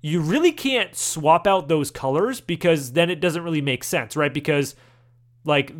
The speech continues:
th-, those colors are there because they're actually depicting real things. They're not just random colors. And it's not just random striping or banding, right? These are,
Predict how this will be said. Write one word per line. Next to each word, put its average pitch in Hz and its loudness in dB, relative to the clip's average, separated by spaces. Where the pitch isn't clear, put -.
th-, 160 -8
those 220 6
colors 233 4
are 185 4
there 175 6
because 175 2
they're 175 4
actually 185 0
depicting 156 0
real 139 0
things. 165 -4
They're 151 -2
not 151 -2
just 127 -6
random 135 -4
colors. 131 -2
And 151 -2
it's 143 -6
not 220 2
just 202 0
random 160 -2
striping 165 -2
or 123 -4
banding, 120 -2
right? 131 -2
These 156 -2
are, 147 2